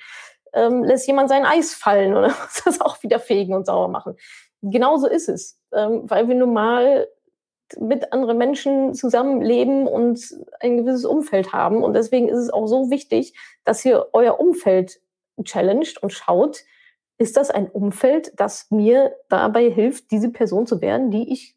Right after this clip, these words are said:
sein möchte, um mir mein Leben so zu gestalten, wie ich's denn gerne hätte? Und ganz oft lautet die Antwort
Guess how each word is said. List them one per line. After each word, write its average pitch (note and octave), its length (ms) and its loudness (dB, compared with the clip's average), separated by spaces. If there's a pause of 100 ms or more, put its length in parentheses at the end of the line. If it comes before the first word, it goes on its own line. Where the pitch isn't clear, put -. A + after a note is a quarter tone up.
(120)
sein F4+ 220 0
möchte, F#3 400 -8 (560)
um A#3 340 2
mir C4+ 220 4
mein C4 180 2
Leben C#4+ 240 0
so G3 140 -2
zu F#3+ 200 -8
gestalten, F#3+ 480 -2
wie A3 140 -4
ich's - 140 -12
denn A#3+ 140 2
gerne C4 240 0
hätte? C4 400 -10 (460)
Und G#3 460 -4 (180)
ganz C4 260 -2
oft - 400 0
lautet B3 440 0
die - 120 -4
Antwort B3 580 0